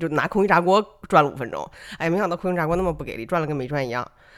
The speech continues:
然后我就炒了好久，那个豆角都不熟，我又不知道什么叫熟，就但凡它有一点脆我都不 OK。最后那一顿饭就变，变成了豆角茄子炖饭，就我一直在往里加水，一直在往里加水，然后它就，就，就，就，就变成了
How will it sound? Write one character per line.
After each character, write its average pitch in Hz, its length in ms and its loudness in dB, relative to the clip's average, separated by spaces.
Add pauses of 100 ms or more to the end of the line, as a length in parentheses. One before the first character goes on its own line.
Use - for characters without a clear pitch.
(380)
然 185 120 4
后 233 60 10
我 233 40 10
就 226 60 8
炒 170 300 2
了 139 80 0
好 165 340 6
久， 233 140 6
那 165 80 4
个 160 60 2
豆 170 120 2
角 139 140 2
都 120 80 -6
不 120 100 -8
熟， - 100 -8 (140)
我 165 160 6
又 226 100 8
不 262 160 -2
知 269 80 4
道 262 120 10
什 - 160 -4
么 139 120 0
叫 214 120 4
熟， - 400 -4 (160)
就 220 80 -6
但 285 160 8
凡 233 100 4
它 262 80 4
有 220 140 6
一 220 60 -2
点 165 140 4
脆 202 160 -2
我 180 80 2
都 143 80 0
不 139 220 -6
OK。 139 260 -4
最 185 120 -2
后 220 160 4
那 214 100 0
一 180 60 0
顿 175 120 2
饭 180 160 2
就 170 80 0
变， 165 220 -4
变 180 180 0
成 156 120 0
了 156 80 -2
豆 196 180 0
角 151 100 2
茄 139 200 -6
子 156 100 -2
炖 160 240 -4
饭， 147 180 -2 (220)
就 208 100 -2
我 202 60 6
一 269 80 2
直 220 100 4
在 156 120 4
往 139 120 0
里 120 60 -4
加 120 160 -2
水， 135 180 -6
一 254 140 -2
直 202 80 0
在 165 120 4
往 147 120 2
里 135 80 -2
加 131 160 2
水， 139 160 -6
然 139 160 4
后 240 60 2
它 208 80 2
就， 185 100 0
就， 185 240 -8
就， 180 160 -8
就， - 160 -14 (340)
就 165 140 -4
变 165 220 0
成 143 100 -4
了 135 80 -4